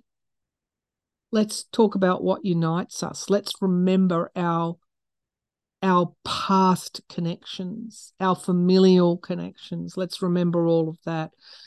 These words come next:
And if you're not prepared to do that, then I can no longer visit you. But I'd like to. I don't want to lose touch, but we need some ground rules here. Not easy stuff,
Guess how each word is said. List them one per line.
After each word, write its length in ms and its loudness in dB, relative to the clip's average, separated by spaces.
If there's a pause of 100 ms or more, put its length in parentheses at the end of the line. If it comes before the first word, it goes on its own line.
(140)
And 140 6
if 180 6
you're 260 8
not 220 6
prepared 500 4
to 80 -14 (100)
do 220 0
that, 260 -4
then 160 -4
I 220 -6
can 300 -8
no 160 -6
longer 360 -6
visit 420 -14 (180)
you. 240 -16 (1900)
But 140 4
I'd 180 0
like 300 -4 (100)
to. 260 -10 (840)
I 80 -10
don't 240 -6
want 140 -2
to 60 2
lose 360 4
touch, 560 -16 (480)
but 140 -12
we 80 -4
need 280 0
some 200 -4
ground 420 0
rules 320 -6
here. 260 -12 (2000)
Not 180 10
easy 280 6
stuff, 440 -4